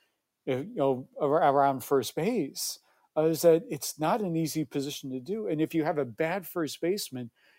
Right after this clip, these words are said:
it makes the rest of your infield look bad because you're having a hard time converting those throws in the, in the dirt into outs or those throws that are wide into outs. And those are things that, that Miggy's pretty good at.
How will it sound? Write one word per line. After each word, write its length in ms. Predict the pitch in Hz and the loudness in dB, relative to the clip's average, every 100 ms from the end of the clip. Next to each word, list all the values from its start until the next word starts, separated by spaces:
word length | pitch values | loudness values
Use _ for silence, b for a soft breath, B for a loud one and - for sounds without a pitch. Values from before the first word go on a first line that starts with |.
| - | 6
it 100 | 190 | 6
makes 320 | 170 196 202 | 6 2 2
the 120 | - 143 | 0 0
rest 360 | 123 175 190 | 4 2 2
of 120 | 156 | -4
your 240 | 147 151 139 | 0 2 4
infield 500 | 156 151 147 139 120 | 2 0 0 0 2
look 280 | 139 127 107 | 0 0 -2
bad 500 | 123 135 123 127 - b b b | -2 -2 -2 -6 -12 b b b
because 480 | 143 165 143 - - _ _ _ _ _ _ | 4 4 4 -2 -10 _ _ _ _ _ _
you're 140 | - 156 | -2 4
having 300 | 156 147 139 | 6 6 2
a 60 | |
hard 300 | 120 175 196 | 2 4 4
time 220 | - 160 139 | 4 0 2
converting 520 | 139 127 156 147 139 | -4 4 4 4 2
those 240 | 135 127 | 0 -2
throws 420 | - 147 147 143 | 0 4 4 2
in 60 | 151 | -6
the, 160 | 131 127 _ | -6 -8 _
in 100 | 143 | -6
the 80 | 135 | -4
dirt 300 | 120 139 139 | 2 2 2
into 200 | 139 127 | -2 -2
outs 360 | 123 127 120 - b b b - | 0 2 0 -8 b b b 2
or 100 | 147 | 6
those 240 | 147 135 | 8 6
throws 320 | - 151 143 | 4 4 4
that 120 | 151 135 | 2 0
are 80 | |
wide 440 | 123 113 131 139 135 | 0 0 2 2 2
into 220 | 127 120 | -2 -4
outs. 380 | 127 127 - - _ _ - | -4 -4 -6 -16 _ _ -2
And 120 | 151 | 2
those 240 | 151 214 202 | 8 8 8
are 120 | 175 | 4
things 420 | - 160 156 - 156 | 4 2 2 -2 2
that, 260 | 151 147 | 2 4
that 260 | 147 135 131 | 2 2 2
Miggy's 380 | 156 156 143 - | 0 2 -2 0
pretty 240 | 196 151 | 0 0
good 280 | 123 151 139 | 4 6 6
at. 300 | 123 - | 2 -6